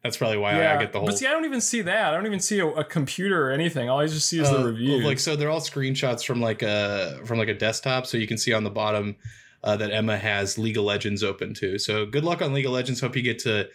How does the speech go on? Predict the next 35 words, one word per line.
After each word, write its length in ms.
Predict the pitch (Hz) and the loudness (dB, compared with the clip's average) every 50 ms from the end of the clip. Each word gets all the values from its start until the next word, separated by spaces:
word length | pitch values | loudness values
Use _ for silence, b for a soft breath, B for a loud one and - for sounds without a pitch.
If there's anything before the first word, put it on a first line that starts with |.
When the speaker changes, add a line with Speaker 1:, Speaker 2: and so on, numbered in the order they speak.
| B B B B B B B _ _ _ | B B B B B B B _ _ _
Speaker 1:
Diamond 480 | 110 107 113 117 127 127 120 123 120 | -2 0 2 2 2 0 0 0 0
or 100 | 117 110 | 0 0
whatever 360 | 110 113 113 117 113 117 113 113 | 0 0 0 0 0 0 -2 -2
the 180 | 120 113 110 | -2 -4 -4
top 340 | - - 117 110 110 - - | -2 -2 -2 -2 -2 -2 -2
ranking 260 | 123 117 117 117 123 117 | -2 -2 0 0 0 0
in 140 | 117 117 | 0 0
League 240 | 117 117 117 113 120 | 0 0 0 0 0
is. 420 | 113 113 113 113 117 - - - - - | 0 0 0 -2 -2 -4 -6 -6 -4 -2
Um, 500 | 113 107 101 101 101 92 92 - 107 - _ _ _ _ _ _ _ _ _ _ _ _ - - 117 | 0 2 2 2 0 -2 -4 -8 -12 -16 _ _ _ _ _ _ _ _ _ _ _ _ -14 -8 -4
my 120 | 110 113 | -2 -2
Speaker 2:
Yeah, 0 | |
I'm 40 | 110 | 0
Speaker 1:
friend, 220 | 139 139 123 120 | 2 2 2 4
Speaker 2:
pretty 160 | 123 156 139 | 2 0 2
sure 80 | - 135 | 0 -2
it's 100 | 127 123 | -2 0
Diamond. 380 | 110 110 104 104 104 104 107 117 | 0 0 2 2 0 0 0 -2
Speaker 1:
my 80 | 120 | -2
friend 240 | 123 170 170 160 147 | -2 -2 -2 -2 0
Gabe 240 | 135 135 120 113 104 | 0 -2 -2 -2 -2
plays 240 | - 110 101 95 - | -2 -2 -2 0 -2
that 180 | 113 95 76 - | -2 -2 -2 -2
game. 220 | 98 95 95 98 | -2 -2 0 0
I 100 | 104 110 | 0 2
do 140 | 113 117 110 | 2 0 0
not. 360 | 107 98 92 87 - - - | 0 -2 -4 -6 -8 -8 -8
So, 120 | - 135 | -6 -2
Speaker 2:
Mm-hmm. 180 | 123 120 127 131 127 - _ _ _ - - - - 123 | -2 -2 -2 -4 -8 -10 _ _ _ -20 -14 -12 -8 -4
Speaker 1:
uh, 480 | 117 113 107 107 101 101 101 104 104 107 B B B B B B B B B B B B B B | -2 0 0 0 0 0 0 0 -2 -4 B B B B B B B B B B B B B B
anyway, 320 | - 139 135 127 117 117 - - | -2 -2 0 0 -2 -4 -6 -6
Mia 400 | 135 127 135 156 175 180 175 170 | -4 -2 -2 0 0 0 0 0
says, 380 | 160 - - 156 139 139 127 131 | 0 -2 -2 0 0 0 0 0
uh, 240 | 131 120 117 113 107 | -2 0 0 -2 0
it's 180 | 117 131 123 | -2 -2 -2